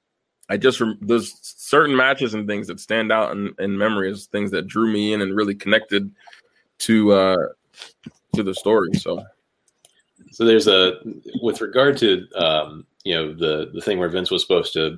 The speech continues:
Speaker 2: get blown up in the car, um, a couple of interesting things there. So Paul London, if you go back and watch the, the video of Vince wa-, doing that long walk down
Speaker 1: Mm-hmm.
Speaker 2: the,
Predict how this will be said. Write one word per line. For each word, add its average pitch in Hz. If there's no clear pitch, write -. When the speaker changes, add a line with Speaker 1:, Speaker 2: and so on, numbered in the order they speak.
Speaker 2:
get -
blown 80
up 78
in 76
the -
car, 87
um, 87
a -
couple 143
of 87
interesting 85
things 82
there. 82
So 87
Paul 123
London, 95
if 80
you 85
go 90
back 90
and 85
watch 87
the, 80
the 85
video 82
of 78
Vince 90
wa-, 82
doing 95
that 82
long 85
walk 85
down 82
Speaker 1:
Mm-hmm. 78
Speaker 2:
the, 78